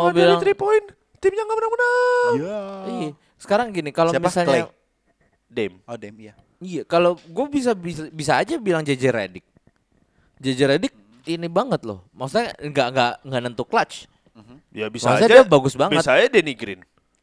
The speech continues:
Speaker 2: Iya,
Speaker 1: Yang
Speaker 2: benar.
Speaker 1: kerjaannya cuma nembak doang.
Speaker 2: Danny Green ada cacatnya sih waktu
Speaker 1: Iya,
Speaker 2: di
Speaker 1: tapi kan
Speaker 2: bubble ya.
Speaker 1: kerjaannya dia emang nembak doang.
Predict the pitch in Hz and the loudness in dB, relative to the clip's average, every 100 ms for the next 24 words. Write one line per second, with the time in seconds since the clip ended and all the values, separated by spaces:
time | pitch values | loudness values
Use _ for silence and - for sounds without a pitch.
0 | _ - 277 110 - - 127 139 139 147 | _ -16 -12 -12 -14 -6 -2 0 4 4
1 | 175 185 160 143 123 107 90 _ _ 107 | 4 0 0 0 -2 -2 -6 _ _ -14
2 | 104 110 120 160 117 98 98 95 98 101 | -12 -10 -10 -10 -10 -8 -8 -8 -10 -10
3 | 101 143 131 127 113 131 120 113 180 226 | -10 -14 -10 -10 -6 -2 -2 0 0 -2
4 | 240 95 131 165 202 220 165 147 143 131 | -2 -2 -2 -2 -2 -2 -2 -6 -6 -2
5 | 208 202 104 | 0 0 -2